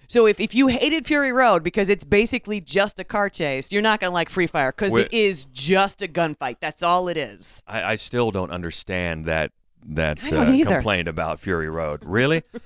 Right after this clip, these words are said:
Speaker 1: <laughs>
Speaker 2: All right. Yeah, this is, it is just a, a shootout, but there is context.
Speaker 1: Oh,
Speaker 2: I
Speaker 1: there's
Speaker 2: mean,
Speaker 1: so much
Speaker 2: you're
Speaker 1: going
Speaker 2: trying
Speaker 1: on.
Speaker 2: to figure out who's on whose side and who hired those other guys that are hiding in the
Speaker 1: Yep,
Speaker 2: back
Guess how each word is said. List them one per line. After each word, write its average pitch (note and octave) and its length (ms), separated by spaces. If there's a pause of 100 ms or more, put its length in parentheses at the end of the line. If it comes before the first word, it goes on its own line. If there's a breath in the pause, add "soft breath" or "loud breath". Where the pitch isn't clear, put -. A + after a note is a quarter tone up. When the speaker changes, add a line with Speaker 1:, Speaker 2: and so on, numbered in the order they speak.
(160)
Speaker 1:
<laughs> - 380
Speaker 2:
All F2 140
right. G2 260 (480)
Yeah, C3 240
this C#3 300
is, D#3+ 240
it F#3+ 140
is A#3 160
just E3 240
a, C3+ 160
a A#2 60
shootout, A2 540
but A2 200 (1400)
there B2+ 180
is D#3 380 (1080)
context. D3 720
Speaker 1:
Oh, A3 100
Speaker 2:
I - 20
Speaker 1:
there's B3 140
Speaker 2:
mean, G#3 40 (140)
Speaker 1:
so G4+ 60
much G#4 180
Speaker 2:
you're B3+ 100
Speaker 1:
going C4 200
Speaker 2:
trying D#3 440
Speaker 1:
on. - 40
Speaker 2:
to C#3 100
figure C#3 260
out G#2 120
who's F3+ 340
on E3+ 220
whose D#3+ 280
side D3+ 400
and A2 160
who F#3 220
hired D#3 440
those C3 280
other F#3 260
guys G2 420
that G2+ 120
are G2 80
hiding G2+ 340
in F#2+ 80
the F#2 60
Speaker 1:
Yep, F2+ 120
Speaker 2:
back F2+ 180